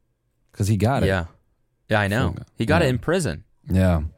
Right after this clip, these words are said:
Speaker 1: That shit is crazy. Um, how sh-, how bad that shit <laughs> spreads so fast.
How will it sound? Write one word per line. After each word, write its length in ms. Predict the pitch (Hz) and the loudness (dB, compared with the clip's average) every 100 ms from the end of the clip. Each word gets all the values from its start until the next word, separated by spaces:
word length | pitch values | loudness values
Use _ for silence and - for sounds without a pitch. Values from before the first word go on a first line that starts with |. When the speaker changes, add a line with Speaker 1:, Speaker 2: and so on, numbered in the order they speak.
| _ _ _ _ _ _ _ _ | _ _ _ _ _ _ _ _
Speaker 1:
That 100 | 90 | -4
shit 140 | 143 | 0
is 100 | 127 | 0
crazy. 500 | - 101 98 82 80 78 - _ _ _ _ _ _ _ _ _ _ - | 0 2 2 0 -4 -8 -16 _ _ _ _ _ _ _ _ _ _ -8
Um, 340 | 90 87 78 76 | -2 0 0 -2
how 160 | 104 | -2
sh-, 160 | 92 - | -2 -2
how 160 | - 95 | -2 -2
bad 360 | 78 82 87 | -2 -2 0
that 140 | 85 82 | 0 -2
shit 260 | - 85 | -2 -4
<laughs> 20 | - | -4
spreads 480 | - 95 113 123 | -2 2 2 2
so 260 | - 113 117 | 2 2 0
fast. 580 | 104 95 95 110 - | 0 0 0 0 -4